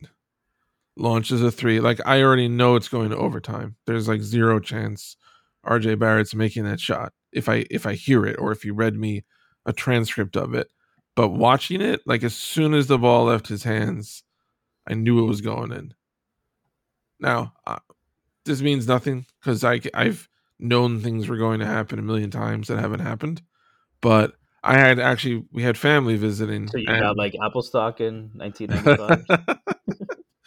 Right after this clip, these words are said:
Speaker 1: I, b-, I, we had family visiting, and one of them was someone who, like, doesn't really watch basketball at all, but, like, ha-, was very interested in the game because everybody else was watching it. And,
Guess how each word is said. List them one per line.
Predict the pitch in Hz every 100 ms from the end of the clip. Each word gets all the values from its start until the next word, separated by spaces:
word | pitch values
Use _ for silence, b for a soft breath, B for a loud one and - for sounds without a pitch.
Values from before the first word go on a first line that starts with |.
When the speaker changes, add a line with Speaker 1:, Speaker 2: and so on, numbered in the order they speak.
| B 180 175 170 175 _
Speaker 1:
I, | 170 160 - - _ b b -
b-, | 113 113 - _ _ _ _ -
I, | -
we | 147 147
had | 131
family | - 156 139
visiting, | 113 113 113 110 107 107
and | 113 110
one | 113 113
of | 117
them | 113
was | 110 -
someone | 120 110 110
who, | 104 110 92 -
like, | - 214
doesn't | 156 135 127
really | 113 110
watch | 107 107 -
basketball | 110 110 - 104 107 107
at | 110
all, | 117 110
but, | 113
like, | 110 113 - b b b _ 117
ha-, | 131
was | 117 117
very | 123 117 113
interested | 110 113 120
in | 107
the | 104
game | 113 127 120
because | 110 117
everybody | 107 110 107 117
else | 104 -
was | 95
watching | 107 113 110 107
it. | 104 110 _ _ _ _ _
And, | 104 107 107 107